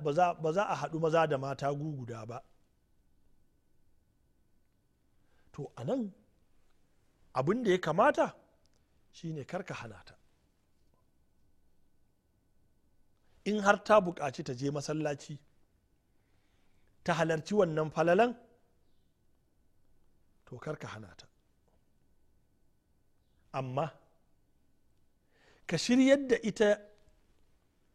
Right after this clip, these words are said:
zuwa ga yanayi da ya kamata ta fita. Ta yaya?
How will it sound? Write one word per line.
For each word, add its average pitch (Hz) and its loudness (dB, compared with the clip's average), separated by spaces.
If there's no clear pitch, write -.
zuwa 226 8
ga 175 0
yanayi 226 4
da 185 2
ya 190 8
kamata 165 0
ta 131 -10
fita. - -10
Ta 196 0
yaya? 175 4